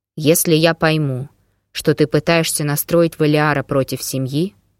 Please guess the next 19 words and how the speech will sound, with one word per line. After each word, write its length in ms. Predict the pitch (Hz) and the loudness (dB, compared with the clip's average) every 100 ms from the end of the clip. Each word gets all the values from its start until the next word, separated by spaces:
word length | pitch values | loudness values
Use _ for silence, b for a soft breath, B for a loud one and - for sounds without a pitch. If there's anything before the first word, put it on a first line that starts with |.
| _ _ _ _ _ _ _ _ _ | _ _ _ _ _ _ _ _ _
я 200 | 131 139 | 0 0
тебя 320 | 156 151 147 | 2 2 2
уничтожу". 680 | 147 147 - - 127 123 143 _ _ _ _ _ _ _ _ _ _ - | 2 -2 -4 -4 -6 -6 -14 _ _ _ _ _ _ _ _ _ _ -6
"Я 240 | 170 175 | 0 2
и 80 | 175 | 4
не 100 | 175 | 2
собиралась", 760 | - 175 170 180 185 156 - - _ _ _ _ _ | 0 0 0 2 0 -2 -6 -14 _ _ _ _ _
тихо 260 | - 170 160 | -6 -4 -4
сказала 560 | - 160 151 151 151 | -2 -2 0 0 0
Ани. 340 | 151 151 143 - _ _ _ _ _ _ _ _ _ | -2 -2 -4 -10 _ _ _ _ _ _ _ _ _
"Могу 300 | 175 170 180 | -2 0 0
поклясться 600 | 175 165 190 196 202 - | 0 -2 0 0 -2 -6
чем 320 | 170 - 185 | -4 0 0
угодно, 540 | 180 180 180 151 143 143 _ _ | 0 0 0 0 -6 -10 _ _
хоть 240 | _ 190 175 | _ -4 -2
жизнью. 560 | 190 220 175 151 143 - _ _ _ _ _ _ _ _ _ 160 | 0 0 0 -2 -4 -10 _ _ _ _ _ _ _ _ _ -2
Близкие 480 | 160 202 - 175 | 0 0 0 -2
и 20 | 170 | 0
родные — 480 | 165 165 190 202 | 0 0 0 0